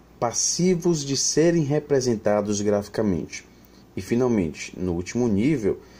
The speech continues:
ah, os artigos também passam a ser representados, isso para as crianças. De quatro a sete anos, aproximadamente, os artigos, preposições, pronomes e conjunções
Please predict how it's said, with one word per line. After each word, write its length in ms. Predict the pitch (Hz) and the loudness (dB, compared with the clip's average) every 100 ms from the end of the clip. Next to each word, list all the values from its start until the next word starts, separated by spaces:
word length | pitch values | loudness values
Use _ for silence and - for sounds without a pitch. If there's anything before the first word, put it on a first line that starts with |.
| - - - | -20 -20 -6
ah, 240 | 90 92 95 | -2 0 0
os 200 | 110 107 | 0 0
artigos 640 | 101 95 - 131 120 - | -4 -4 -2 0 0 -4
também 380 | - 127 117 120 | -4 -2 0 -2
passam 680 | 120 - 143 165 - - 131 | -2 -2 0 -2 -2 0 0
a 40 | |
ser 320 | 123 - 127 | 0 0 0
representados, 1200 | 120 104 143 147 139 143 143 101 98 92 - - - - - - | 0 -2 0 2 2 2 0 0 0 0 -4 -12 -12 -18 -20 -6
isso 440 | 101 107 - 147 143 - | -2 -2 0 0 -2 -2
para 220 | 95 95 | 0 0
as 120 | 95 | -2
crianças. 720 | - 131 117 107 - 98 - - - - _ _ - | 0 2 2 0 -2 -6 -8 -12 -20 -20 _ _ -16
De 200 | 104 113 | -6 -6
quatro 520 | - 135 151 151 127 | 0 2 2 0 -2
a 40 | |
sete 380 | 104 117 98 - | -2 -2 -2 0
anos, 320 | 98 143 110 | 0 2 2
aproximadamente, 880 | 90 90 90 - 85 85 104 160 - - - - - - | 0 -2 -4 -2 -2 0 0 0 -4 -14 -20 -20 -12 -2
os 160 | 98 | 0
artigos, 720 | 110 107 - 135 139 127 127 - | 0 -2 -2 2 4 2 0 0
preposições, 920 | 131 131 123 117 104 - 120 117 - | 0 4 0 0 -6 0 2 2 -2
pronomes 600 | - 131 117 110 107 104 | 0 2 4 2 2 -2
e 60 | 101 | -4
conjunções 880 | 113 110 98 92 - 147 107 - | 0 0 -2 -4 2 2 2 -4